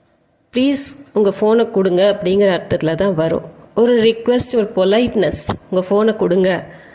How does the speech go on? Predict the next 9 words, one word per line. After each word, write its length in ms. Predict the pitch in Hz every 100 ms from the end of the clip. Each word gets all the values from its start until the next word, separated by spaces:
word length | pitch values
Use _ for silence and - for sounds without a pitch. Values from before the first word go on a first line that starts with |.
| - _ -
அந்த 240 | 233 220 226
பொலைட்னஸ்க்காக 800 | 233 254 247 240 220 214 185 180
தான் 200 | 233 302 - - -
நம்ம 320 | 214 226 226
தமிழ்லையுமே 720 | 214 202 214 254 247 233 240 262
"கொஞ்சம் 320 | 233 208 226 202
உங்க 120 | 190
ஃபோனை 260 | 220 240 220
கொடுங்க" 340 | 214 220 226